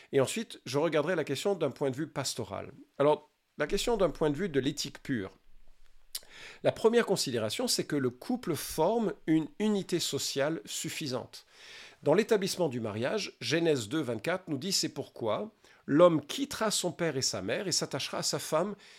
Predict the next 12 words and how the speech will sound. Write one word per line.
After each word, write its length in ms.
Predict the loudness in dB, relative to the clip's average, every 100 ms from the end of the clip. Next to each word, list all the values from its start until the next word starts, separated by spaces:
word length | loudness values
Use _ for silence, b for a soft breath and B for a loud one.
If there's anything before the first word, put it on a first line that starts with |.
| B B
et 100 | 0
ils 100 | 2
deviendront 480 | 2 2 0 0 0
une 80 | 2
seule 180 | 0 0
chair. » 420 | -2 -4 -6 -16 _ _ _ _ b b b b b b b -4
L'unité 540 | 4 6 6 4 4
d'un 220 | 6 6
homme 140 | 6 4
et 60 |
d'une 180 | 0 -4
femme 320 | 2 2 2